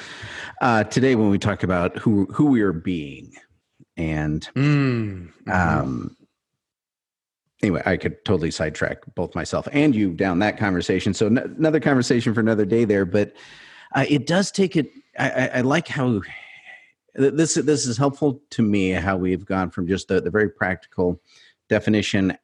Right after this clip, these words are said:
Speaker 1: actions, but now we are getting into the who are you being, which i-, is something much deeper, but then kind of tracking that and doing it on a, a consistent basis.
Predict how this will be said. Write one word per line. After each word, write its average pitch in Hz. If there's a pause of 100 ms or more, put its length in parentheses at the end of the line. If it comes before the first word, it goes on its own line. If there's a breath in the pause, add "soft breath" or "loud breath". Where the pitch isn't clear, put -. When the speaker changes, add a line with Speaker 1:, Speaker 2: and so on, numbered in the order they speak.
Speaker 1:
actions, 107
but -
now 117
we 101
are 135
getting 92
into 92
the 87 (460)
who -
are 127
you 104
being, 90
which 87
i-, 92
is 95
something 92
much 82
deeper, 95
but 78
then 82 (200)
kind 80
of 78
tracking 92
that 57
and 78 (520 soft breath)
doing 98
it 92
on 90
a, 80
a -
consistent 117
basis. -